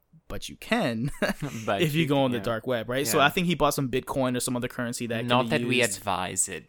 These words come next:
Speaker 2: in
Speaker 1: Yeah, I'm
Speaker 2: any
Speaker 1: not
Speaker 2: way,
Speaker 1: saying,
Speaker 2: shape, or
Speaker 1: I'm not
Speaker 2: form.
Speaker 1: saying you should do this, but I think he bought Bitcoin or maybe he used another cryptocurrency, which is
Speaker 2: PayPal.
Speaker 1: no, no, no. You have to use, like, a currency that won't be tracked, that would be, like,
Speaker 2: Mm-mm.
Speaker 1: anonymous.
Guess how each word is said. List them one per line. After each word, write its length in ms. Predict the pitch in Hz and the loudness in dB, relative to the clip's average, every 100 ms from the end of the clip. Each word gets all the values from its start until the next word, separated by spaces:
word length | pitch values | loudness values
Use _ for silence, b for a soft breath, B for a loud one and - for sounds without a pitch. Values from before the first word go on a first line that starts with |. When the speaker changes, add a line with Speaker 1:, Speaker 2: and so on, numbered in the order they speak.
| - | 0
Speaker 2:
in 60 | 151 | 2
Speaker 1:
Yeah, 100 | 135 | 4
I'm 60 | 151 | 6
Speaker 2:
any 60 | |
Speaker 1:
not 140 | 190 190 | 6 8
Speaker 2:
way, 40 | |
Speaker 1:
saying, 140 | 190 180 | 6 6
Speaker 2:
shape, 200 | 147 147 | 4 4
or 80 | |
Speaker 1:
I'm 360 | 156 170 147 160 | 2 6 8 10
not 20 | |
Speaker 2:
form. 120 | - | 10
Speaker 1:
saying 300 | - 190 180 | 10 8 8
you 100 | 175 | 6
should 180 | 180 165 | 6 4
do 200 | 147 147 | 6 6
this, 220 | 120 107 | 4 0
but 220 | - 127 127 | 2 4 4
I 80 | 139 | 2
think 180 | 175 180 | 0 0
he 80 | |
bought 220 | 160 160 139 | 2 2 2
Bitcoin 680 | 151 - 165 156 151 147 135 | -2 -2 0 0 2 2 2
or 100 | 120 | 0
maybe 260 | 131 131 | 0 0
he 120 | 127 127 | 0 0
used 260 | 120 117 | 0 -2
another 240 | 110 117 123 | -4 -4 -4
cryptocurrency, 680 | 131 123 117 131 110 107 | -4 -2 0 2 2 4
which 100 | 107 104 | 4 2
is 60 | |
Speaker 2:
PayPal. 240 | 104 104 - | 0 -4 -6
Speaker 1:
no, 260 | 127 123 120 | -2 0 -2
no, 100 | 113 | -4
no. 120 | 107 | -6
You 120 | 101 117 | -6 -6
have 80 | 120 | -6
to 100 | 110 | -8
use, 240 | 107 104 | -8 -10
like, 100 | 104 | -12
a 60 | 101 | -12
currency 380 | 107 104 104 | -10 -10 -10
that 140 | 101 101 | -10 -10
won't 160 | 104 | -12
be 100 | 98 | -12
tracked, 460 | 104 - 117 156 - _ _ - | -12 -8 -8 -8 -14 _ _ -4
that 140 | 151 | -4
would 80 | 147 | -2
be, 40 | 123 | -2
like, 200 | 139 131 | -2 0
Speaker 2:
Mm-mm. 40 | |
Speaker 1:
anonymous. 560 | 107 117 131 160 196 | -2 -4 -4 -4 -6